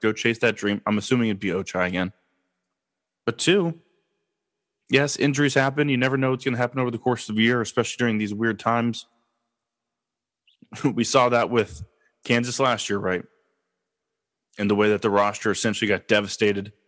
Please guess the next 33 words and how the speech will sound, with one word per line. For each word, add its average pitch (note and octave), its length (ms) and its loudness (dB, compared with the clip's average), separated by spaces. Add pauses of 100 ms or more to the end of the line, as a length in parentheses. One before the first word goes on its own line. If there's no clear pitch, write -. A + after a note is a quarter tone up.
(440)
down G#2 200 0
the G2 60 -4
stretch A2+ 340 0
run, F2+ 420 -2
Big G#2+ 160 0
twelve G#2 300 2
play, G2 340 2
Big A2+ 160 0
twelve G#2+ 220 0
tournament A2+ 340 -2
play, G2+ 260 0 (960)
and G2+ 80 -4
then G#2 100 0
into G#2+ 220 -6
the G2+ 80 -6
tournament G2 400 0
as F2 100 -6
they G#2 80 2
were G2 60 2
playing G2+ 280 0
shorthanded G2+ 580 0
with F#2+ 180 -8
one G#2 160 2
hand G2+ 340 0 (440)
tied G#2+ 240 2
behind G2+ 240 0
their G2 100 2
back F2+ 440 -2 (800)
due G#2+ 160 -2
to G#2 180 -4
the G2 200 2 (300)
coronavirus F#2+ 640 0
issues. - 380 -10